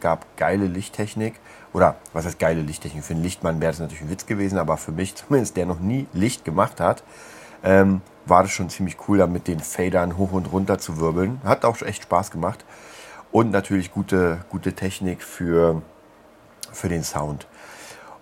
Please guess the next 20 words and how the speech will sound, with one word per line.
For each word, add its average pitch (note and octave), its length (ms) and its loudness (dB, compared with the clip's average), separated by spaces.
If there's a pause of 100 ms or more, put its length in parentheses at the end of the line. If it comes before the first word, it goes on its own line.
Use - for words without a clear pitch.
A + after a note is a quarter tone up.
Und G2+ 300 8
ja, F#2+ 140 8
er G#2+ 160 6
hat A#2 80 8
sich A2 100 -2
auf F#2+ 80 2
jeden G2 140 -2
Fall F#2+ 120 4
da E2+ 120 4
beworben, A#2 580 4
hat A2 200 -2
praktisch - 380 -2
einen E2 80 -10
Slot F#2 360 -2
bekommen, G#2+ 480 0
hat - 100 -2
mich F#2+ 180 -4
dann F2 380 -2
gleich E2+ 260 0
angefragt, F#2 720 0